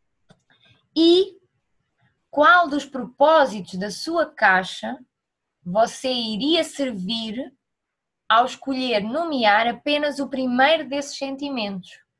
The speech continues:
que você sentiu com a exclusão dos outros três sentimentos. Ao entregar toda a comunicação, é necessária a pólvora fora da bomba,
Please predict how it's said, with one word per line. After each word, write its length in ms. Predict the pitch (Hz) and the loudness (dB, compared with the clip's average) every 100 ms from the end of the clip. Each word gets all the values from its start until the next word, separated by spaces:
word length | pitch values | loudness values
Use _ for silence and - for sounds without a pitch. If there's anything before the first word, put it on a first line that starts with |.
| _ | _
que 80 | 185 | -2
você 320 | 196 208 240 | 0 0 -4
sentiu 760 | 240 226 214 - 247 269 349 - _ _ _ - | -10 -8 -8 -8 -4 -4 -4 -10 _ _ _ -6
com 120 | 254 | -2
a 40 | |
exclusão 560 | 254 - 254 220 247 247 | -2 -4 -8 -2 0 -2
dos 160 | 233 | -6
outros 300 | 240 240 - | -8 -8 -10
três 340 | - 254 240 240 | -10 -6 -6 -6
sentimentos. 640 | 247 240 247 220 180 180 _ _ _ _ _ _ _ _ _ _ _ _ _ _ _ _ | -8 -6 -8 -6 -6 -8 _ _ _ _ _ _ _ _ _ _ _ _ _ _ _ _
Ao 240 | - 240 269 | 2 4 4
entregar 720 | 320 311 277 233 214 185 185 _ | 2 -2 -4 2 4 4 0 _
toda 320 | - 349 349 330 | 0 2 4 2
a 60 | |
comunicação, 1000 | 311 285 285 285 277 247 - 190 180 220 - _ _ _ _ _ - | 0 -4 -4 -4 -4 -4 -4 -4 -4 -8 -16 _ _ _ _ _ -4
é 140 | 220 | -2
necessária 720 | 254 262 262 - 254 247 240 | -2 -4 -8 -2 2 4 2
a 40 | 233 | 0
pólvora 880 | - 254 262 285 208 202 180 - - _ | 4 6 8 6 0 -2 -2 -2 -8 _
fora 280 | 240 233 247 | 4 4 4
da 120 | 240 | -2
bomba, 640 | 220 208 226 214 160 - | -2 2 2 2 -2 -2